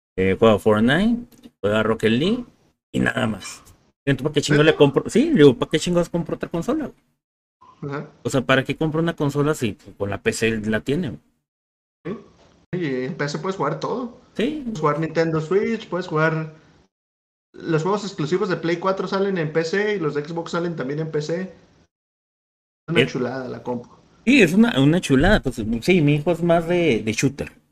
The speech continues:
Speaker 1: Él juega más de shooter. Eh, y pues Valorant, que, que ahí se lo mantiene. Pues Valorant no la tiene ninguna consola. Digo, "Pues bueno". Digo, "Pues vamos, vamos a,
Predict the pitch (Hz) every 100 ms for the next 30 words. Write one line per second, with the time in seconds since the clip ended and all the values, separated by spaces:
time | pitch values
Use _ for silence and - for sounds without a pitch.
0 | _ 104 110 120 117 127 135 131 139 123
1 | 117 73 - _ _ _ _ _ 95 98
2 | 98 92 92 85 - - 113 101 107 107
3 | 117 113 117 110 101 85 - 104 101 123
4 | 107 95 135 120 104 123 143 139 120 120
5 | 131 139 131 117 113 123 95 90 85 -
6 | _ _ _ _ - 135 120 120 123 226
7 | 285 269 233 - _ _ - 110 - 113
8 | 156 160 147 120 123 143 110 80